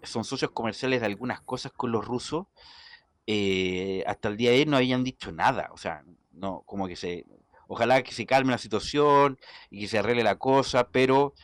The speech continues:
eh, bueno, no les quedó otra que ayer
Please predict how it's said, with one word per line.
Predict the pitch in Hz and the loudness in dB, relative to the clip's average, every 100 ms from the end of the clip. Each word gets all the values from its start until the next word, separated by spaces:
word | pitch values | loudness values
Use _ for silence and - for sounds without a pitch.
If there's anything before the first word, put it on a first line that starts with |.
| - _ - | -20 _ -4
eh, | 98 95 90 87 82 _ - | -2 -2 -4 -10 -18 _ -2
bueno, | 113 82 - _ _ _ _ 110 | -2 -2 -8 _ _ _ _ -2
no | 131 | 0
les | 127 | 0
quedó | 131 127 | 2 4
otra | 139 139 143 | 6 4 2
que | - 120 127 | 2 0 2
ayer | 107 101 117 143 | 2 0 0 0